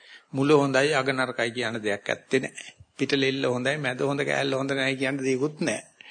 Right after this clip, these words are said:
ඔක බලු බෙට්ටම තමයි. ඔක පහුරු ගගා බලනවා කියනකොට හිතන්නේ නිකන් හොඳ මැණික් හොයනවා වගේ. අරක දිය කර කර බ්ලොටින් පේපර් එක තියලා මැත්ත ගගා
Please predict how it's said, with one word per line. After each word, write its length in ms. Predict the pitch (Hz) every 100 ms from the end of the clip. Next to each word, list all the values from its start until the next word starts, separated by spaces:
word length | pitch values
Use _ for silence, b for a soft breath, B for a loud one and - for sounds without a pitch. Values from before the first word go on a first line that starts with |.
| B B B -
ඔක 140 | 131
බලු 240 | 151 131 160
බෙට්ටම 360 | 160 156 151 175
තමයි. 300 | - 85 - _ b b b b b b _ _ _ _ _ _ _ _ _ 156
ඔක 100 | 151
පහුරු 280 | 147 135 165
ගගා 260 | 165 160 165
බලනවා 440 | 156 147 156 190
කියනකොට 420 | 175 175 175 175
හිතන්නේ 340 | 170 170 165 160
නිකන් 300 | 156 156 143
හොඳ 240 | 135 139 135
මැණික් 320 | 123 139 160
හොයනවා 320 | 175 175 170
වගේ. 240 | 175 185 - b b b b -
අරක 180 | 143 139
දිය 240 | 135 135
කර 200 | 131 127
කර 220 | 120 123 139 175
බ්ලොටින් 340 | 151 135 139 127
පේපර් 240 | 131 131
එක 120 | 127
තියලා 280 | 127 127 123
මැත්ත 240 | 123 117 139
ගගා 380 | 120 117 127